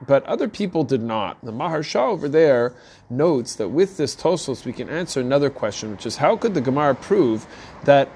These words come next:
intimacy is prohibited during the famine years if Yosef had yet to fulfill the mitzvah of Puravu, the mitzvah of procreation? The Gemara's answer was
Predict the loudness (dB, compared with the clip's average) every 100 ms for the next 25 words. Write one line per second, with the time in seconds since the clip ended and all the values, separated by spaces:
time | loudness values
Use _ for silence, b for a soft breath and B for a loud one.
0 | -6 -4 -2 -2 -2 -2 -2 -2 -4 -2
1 | 0 0 0 2 0 0 -2 0 0 0
2 | -2 -2 -2 0 2 2 0 -2 0 2
3 | 2 2 -2 0 -2 0 -2 0 -2 B
4 | B -2 2 2 4 0 0 0 2 2
5 | 4 4 4 2 -2 -6 -2 -4 -2 -4
6 | -2 0 0 -2 -8 -8 -6 -6 -6 -4
7 | -4 -4 -2 4 4 4 0